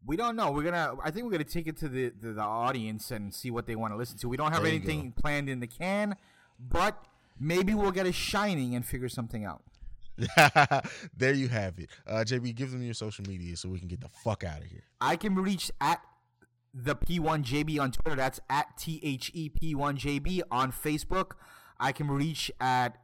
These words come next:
Speaker 1: Javed Basharullah. That's J A V E D B A S H E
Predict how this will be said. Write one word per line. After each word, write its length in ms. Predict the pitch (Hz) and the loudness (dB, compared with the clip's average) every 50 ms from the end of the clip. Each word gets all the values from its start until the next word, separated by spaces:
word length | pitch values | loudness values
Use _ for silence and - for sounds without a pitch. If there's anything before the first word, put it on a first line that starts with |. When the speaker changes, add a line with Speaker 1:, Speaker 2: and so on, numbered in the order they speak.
| _ _ _ - 127 | _ _ _ -16 -12
Speaker 1:
Javed 480 | 117 - - 135 135 143 143 160 160 120 | -6 -2 0 2 2 2 2 0 0 0
Basharullah. 540 | 123 127 131 - - 139 131 123 113 107 104 | 0 0 0 0 -2 -2 -2 -2 -2 -2 -2
That's 280 | 104 110 110 95 98 | -4 -4 -4 -6 -10
J 240 | 98 98 110 135 143 | -6 -4 -2 0 0
A 300 | 151 143 156 156 151 143 | 0 0 0 0 0 -2
V 160 | 127 107 120 139 | -2 -4 -6 -6
E 260 | 147 156 139 131 127 | -4 -4 -4 -4 -2
D 360 | 127 165 196 196 202 196 - - _ _ _ _ _ _ _ _ _ _ 95 107 104 | 0 0 0 0 0 -2 -4 -8 _ _ _ _ _ _ _ _ _ _ -16 -4 0
B 240 | 110 - 196 202 - 143 | 2 2 2 2 2 2
A 420 | 151 156 151 147 143 151 - - | 2 2 2 2 0 -2 -2 -2
S 200 | 151 156 - - | -2 -2 -2 -4
H 480 | - 139 135 135 127 - - - - - - - | -4 -4 -4 -2 -2 -4 -4 -6 -6 -8 -10 -10
E 140 | - 175 175 | -10 -10 -10